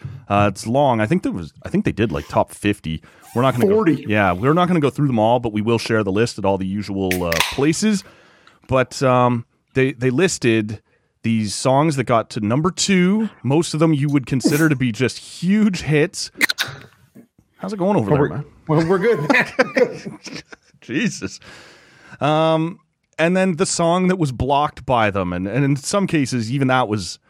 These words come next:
Speaker 1: was rather amusing. But just this idea, these, these iconic hits that, that seem like maybe everyone knew, everyone loved, they just never quite got there, man. Never quite climbed the mountain. Relatable to a lot of us on a lot of fronts, <laughs> I guess.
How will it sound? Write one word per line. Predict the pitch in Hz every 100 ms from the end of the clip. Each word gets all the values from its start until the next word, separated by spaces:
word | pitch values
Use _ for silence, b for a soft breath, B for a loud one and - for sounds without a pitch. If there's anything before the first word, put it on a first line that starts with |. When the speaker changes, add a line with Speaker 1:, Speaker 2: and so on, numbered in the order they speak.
| b b
Speaker 1:
was | 117 101
rather | 113 123 120 117
amusing. | 104 110 107 92 95
But | 120 143
just | - -
this | 202
idea, | 196 170 156 170
these, | 104 107 -
these | 113 117
iconic | 117 113 - 156 147
hits | - 139 139 -
that, | - 101 92
that | 95
seem | - - 180 160
like | 123 107 -
maybe | 117 110 104
everyone | 139 156 156 131 117 110
knew, | 120 123 120
everyone | 151 135 117 104
loved, | 113 117 117 107 b b b b b _ _ _ _
they | 101
just | 95 175
never | 135 170
quite | - 151 180
got | 107 85 -
there, | 55
man. | 71 95 120
Never | 147 220
quite | - 160 185
climbed | - 143 156 175
the | 139
mountain. | 117 120 90 80
Relatable | 85 123 156 123 104
to | - 98
a | 95
lot | 101 92
of |
us | 85 104
on | 90
a |
lot | 90 92
of |
fronts, | - 135 - -
<laughs> |
I | 143
guess. | 120 - - -